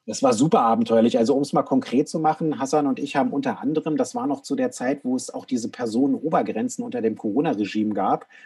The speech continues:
ähm, und da gab's auf dem Alexanderplatz dann verschiedene Demonstrationen, die angemeldet wurden. Einmal, äh, von der Club Commission zum Beispiel, wo auf, ähm, sag ich mal, das Clubsterben unter den Corona-Bedingungen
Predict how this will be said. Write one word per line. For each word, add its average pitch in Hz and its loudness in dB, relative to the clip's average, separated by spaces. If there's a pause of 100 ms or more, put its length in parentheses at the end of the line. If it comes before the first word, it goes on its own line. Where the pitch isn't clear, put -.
(640)
ähm, 123 4
und 120 -2
da 113 4
gab's 113 2
auf - -4
dem 139 -2
Alexanderplatz 127 -2
dann 117 0
verschiedene 131 0
Demonstrationen, 120 0
die 190 0
angemeldet 147 2
wurden. 139 2
Einmal, 123 2
äh, - -10
von 113 -2
der 107 0
Club 170 0
Commission 143 0
zum 135 -4
Beispiel, 127 4 (340)
wo 117 4
auf, - -2
ähm, 107 0
sag 110 -4
ich 113 -8
mal, 113 0
das 107 -2
Clubsterben 143 2
unter 120 -4
den 113 -4
Corona-Bedingungen 139 -2